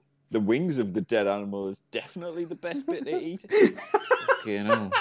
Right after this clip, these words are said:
Speaker 1: That's where all the good
Speaker 2: That's where all them
Speaker 1: food
Speaker 2: good
Speaker 1: on it
Speaker 2: bones
Speaker 1: is.
Speaker 2: are. <laughs>
Speaker 1: Fucking great.
Speaker 2: All
Speaker 1: But
Speaker 2: the
Speaker 1: you
Speaker 2: taste.
Speaker 1: like bones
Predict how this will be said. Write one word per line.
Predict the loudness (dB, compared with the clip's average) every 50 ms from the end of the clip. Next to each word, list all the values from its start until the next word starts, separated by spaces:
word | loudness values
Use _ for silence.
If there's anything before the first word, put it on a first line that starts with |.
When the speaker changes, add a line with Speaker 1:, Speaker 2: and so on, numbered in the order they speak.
| 0 -2 -4 -2 -2
Speaker 1:
That's | 0 2 2
where | 4 4 4 4
all | 4 4 2 2
the | 0 0 -2 0
good | 0 0 0 0 -4 -10 -14 -12 -10 -10 -8 -8 -8 -8 -10 -10 -4 2
Speaker 2:
That's | 6 6 6 6 8
where | 8 10 10
all | 10 10 10
them | 10 10 10
Speaker 1:
food | 10 10
Speaker 2:
good | 10 10 10
Speaker 1:
on | 8
it | 8
Speaker 2:
bones | 8 10 10 10 8 8
Speaker 1:
is. | 8
Speaker 2:
are. | 10 12 12 10 10 6 -2 -10 -12 -14 -16 -14
<laughs> | -12 -2 4 4
Speaker 1:
Fucking | 4 4 4 -4 -6 -6 -4 -2 -2 0 2 0 0 0 -2 0 0 4
great. | 4 4 2 2 0 0 0 -2 -2 -2 -4 -4 -4 -4 -4 0 2 4 4 6
Speaker 2:
All | 8 10 10 12
Speaker 1:
But | 10
Speaker 2:
the | 8
Speaker 1:
you | 6 8
Speaker 2:
taste. | 10 12 12 12 10
Speaker 1:
like | 8 8 8 8 6
bones | 6 2 2